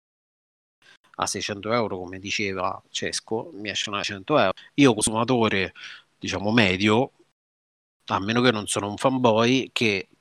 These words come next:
prende per oro colato qualsiasi cosa, eh, mi faccio due conti e dico: "Ma mi serve?" Cioè, mm, lo, ci, non lo so. Certo, è chiaro, poi come dice, ripeto, giustamente Cesco,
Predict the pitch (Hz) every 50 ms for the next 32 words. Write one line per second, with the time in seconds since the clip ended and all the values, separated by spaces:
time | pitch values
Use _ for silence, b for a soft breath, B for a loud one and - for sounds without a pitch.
0 | _ _ _ - - 113 113 104 104 113 107 104 113 110 107 104 95 117 113 113
1 | 113 110 107 104 110 110 110 107 107 104 98 104 - - - 120 117 143 170 139
2 | 117 101 92 - - 120 131 B B B B B B B B B B B B _
3 | - - 110 110 110 107 104 104 110 104 101 101 98 101 101 95 - 101 90 80
4 | 85 85 78 82 85 - _ _ 135 117 113 117 - - - - - - - -
5 | - - - 139 127 113 131 135 - - 123 117 113 120 160 160 131 117 104 104
6 | 107 98 95 110 101 110 110 - 113 123 120 - B B B B B B B B
7 | B B B B - 107 95 - 147 131 113 104 101 101 113 113 120 117 - -
8 | 113 - - - - 117 113 107 107 101 101 104 104 104 107 107 107 104 101 101
9 | 104 107 107 107 110 107 - 110 - - - 117 107 - - - _ - - -
10 | - _ - - - - - - _ - 127 104 98 - - 147 123 110 98 90
11 | - - _ _ _ _ _ - - 123 - - - - _ - - - 127 101
12 | 98 95 117 110 95 95 101 104 101 113 101 113 113 104 - - _ _ - -
13 | - 104 104 104 95 107 101 90 95 95 95 104 - - - 101 92 90 95 113
14 | 117 - 104 92 90 - - - 101